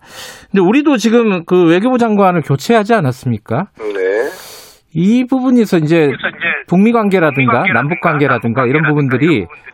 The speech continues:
Speaker 1: 어, 어떤 돌파구를 마련을 할 것인지 어떻게 좀 전망하십니까?
Speaker 2: 지금 방위 분담 말입니까?
Speaker 1: 아니, 아니요. 그, 어, 외교부 장관이 교체됐는데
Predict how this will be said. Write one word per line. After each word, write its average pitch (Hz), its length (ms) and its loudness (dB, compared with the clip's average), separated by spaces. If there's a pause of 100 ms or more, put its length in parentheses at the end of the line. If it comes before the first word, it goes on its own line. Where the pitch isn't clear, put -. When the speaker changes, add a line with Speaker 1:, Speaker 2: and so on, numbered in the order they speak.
(260)
Speaker 1:
어, 120 480 -2
어떤 143 180 -4
돌파구를 226 560 2
마련을 180 520 2
할 269 180 0
것인지 135 580 0
어떻게 208 680 2
좀 143 320 -4 (140)
전망하십니까? 160 760 0 (2500)
Speaker 2:
지금 131 220 0
방위 135 340 0
분담 127 300 -2
말입니까? 110 480 -2 (100)
Speaker 1:
아니, 185 240 -2
아니요. 131 300 -2
그, 120 420 -2 (240)
어, 117 220 -2
외교부 180 260 0
장관이 156 320 -2
교체됐는데 127 880 -2